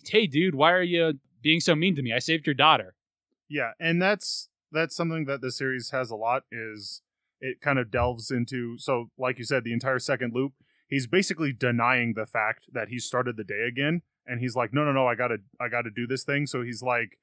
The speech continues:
Speaker 2: compartmentalizing part of his problem, like, "No, I didn't die.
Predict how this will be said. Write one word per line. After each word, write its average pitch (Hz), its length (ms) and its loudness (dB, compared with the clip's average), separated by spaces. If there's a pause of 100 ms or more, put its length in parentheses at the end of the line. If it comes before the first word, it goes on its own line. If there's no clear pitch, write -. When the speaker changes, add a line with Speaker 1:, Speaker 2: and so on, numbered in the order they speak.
(280)
Speaker 2:
compartmentalizing 127 1200 0 (400)
part 135 160 4
of 120 80 -2
his 113 140 -6
problem, 135 500 2 (160)
like, 117 260 0 (140)
"No, 160 180 6
I 139 80 6
didn't 127 220 4
die. 107 320 -2